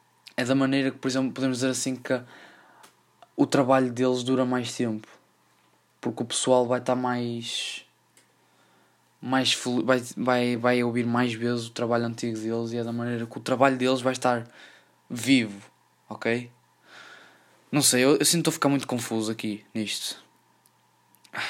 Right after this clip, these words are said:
Mas, já. Vamos para aí meia hora de episódio, o que já não é mau, né? Ah, acho que, acho que,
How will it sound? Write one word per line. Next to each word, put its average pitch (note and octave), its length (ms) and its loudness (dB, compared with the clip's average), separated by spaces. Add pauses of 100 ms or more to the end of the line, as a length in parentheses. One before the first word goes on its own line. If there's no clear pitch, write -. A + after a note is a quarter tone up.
(1400)
Mas, C3+ 160 0
já. G#2+ 200 2 (1900)
Vamos C#3 220 2
para C3+ 140 6
aí B2 160 2
meia B2 240 2
hora A#2 200 2
de A#2 60 -2
episódio, A2+ 500 -4 (120)
o A2+ 100 -8
que - 80 -6
já A#2 140 0
não G#2+ 60 0
é G#2 40 -2
mau, G2+ 240 -6 (880)
né? G#2+ 320 -8 (1700)
Ah, A#2 360 2
acho - 240 0
que, B2+ 220 -4
acho D#3+ 180 2
que, G3+ 80 0